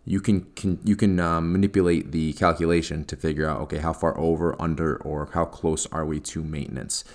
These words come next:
We explain to all of our clients right off the bat that that's how that works,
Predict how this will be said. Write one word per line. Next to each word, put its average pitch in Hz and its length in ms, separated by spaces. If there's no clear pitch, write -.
We 135 180
explain 113 340
to 87 60
all 90 100
of 85 60
our 82 80
clients 85 380
right 87 140
off 85 140
the 80 80
bat 80 420
that 78 280
that's 78 220
how 85 140
that 71 140
works, 80 360